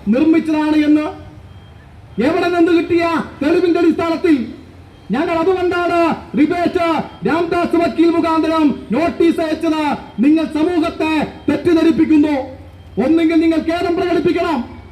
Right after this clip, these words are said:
അല്ലെങ്കിൽ അത് തെറ്റാണെന്ന് പറയണം, അല്ലെങ്കിൽ നിയമ നടപടിയുമായി ഞങ്ങൾ മുന്നോട്ടേക്ക് പോകും. ഈ ഫോട്ടോ എവിടെ നിന്ന് വന്നതാണ്? എനിക്ക് ഉത്തരം പറയാൻ കഴിയില്ല. എന്തുകൊണ്ട് പറയാൻ കഴിയില്ല? നമ്മളൊന്നും സേവ് ചെയ്യാത്ത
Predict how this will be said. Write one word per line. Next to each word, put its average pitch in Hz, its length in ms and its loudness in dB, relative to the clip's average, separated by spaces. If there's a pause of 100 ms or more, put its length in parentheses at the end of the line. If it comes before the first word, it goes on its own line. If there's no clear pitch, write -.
(320)
അല്ലെങ്കിൽ 339 360 0
അത് 339 80 0
തെറ്റാണെന്ന് 359 640 -2
പറയണം, 339 580 -2 (440)
അല്ലെങ്കിൽ 311 600 4 (240)
നിയമ 330 340 0
നടപടിയുമായി 311 880 2 (200)
ഞങ്ങൾ 311 260 0
മുന്നോട്ടേക്ക് 311 580 0
പോകും. 285 340 0 (380)
ഈ 330 160 4
ഫോട്ടോ 330 720 -4
എവിടെ 330 240 -2
നിന്ന് 311 180 2
വന്നതാണ്? 311 580 -2 (540)
എനിക്ക് 294 220 2
ഉത്തരം 311 300 0
പറയാൻ 302 280 2
കഴിയില്ല. 302 460 2 (720)
എന്തുകൊണ്ട് 330 400 -2
പറയാൻ 330 360 -2
കഴിയില്ല? 339 520 0 (520)
നമ്മളൊന്നും 330 760 2
സേവ് 339 380 -2
ചെയ്യാത്ത 330 400 0